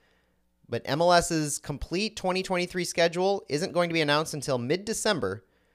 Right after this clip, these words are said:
so if you're planning ahead, and especially after the schedule is released, be planning around that Saturday, seven thirty P M Central Time kickoff for home City S C matches.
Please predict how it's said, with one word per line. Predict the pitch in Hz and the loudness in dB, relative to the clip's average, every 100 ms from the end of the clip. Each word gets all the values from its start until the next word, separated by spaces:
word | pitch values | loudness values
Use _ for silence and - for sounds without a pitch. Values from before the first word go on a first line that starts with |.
| _ _ _ | _ _ _
so | - 156 151 | 6 8 8
if | 139 | 2
you're | 139 | -6
planning | - 170 185 233 | -4 0 2 2
ahead, | 214 147 98 107 - | 4 6 4 0 -12
and | 120 | -8
especially | 117 - 170 196 202 151 | -6 2 4 4 4 4
after | 117 - | 4 2
the | 104 | -4
schedule | - 120 113 | -2 -2 -2
is | 98 | -4
released, | 104 123 90 - _ _ _ - | -4 -4 -6 -10 _ _ _ -8
be | 170 | -6
planning | 220 202 185 151 | 0 0 2 2
around | 127 127 123 | 2 4 2
that | 117 - - | 0 -4 -4
Saturday, | - 135 151 170 180 196 - - | 2 4 6 4 0 0 -8 -8
seven | - 175 170 | 0 0 2
thirty | 156 156 151 | 2 2 0
P | 156 | -2
M | 139 | -4
Central | 127 147 147 165 | -2 -4 -2 -4
Time | 165 160 | -2 -4
kickoff | 160 143 117 107 107 | -2 -2 0 0 0
for | - | -10
home | - - 151 135 135 | -8 -2 0 0 -2
City | - 123 110 | -6 -4 -2
S | 104 | -4
C | - | -6
matches. | 95 82 - - - | -8 -8 -10 -16 -18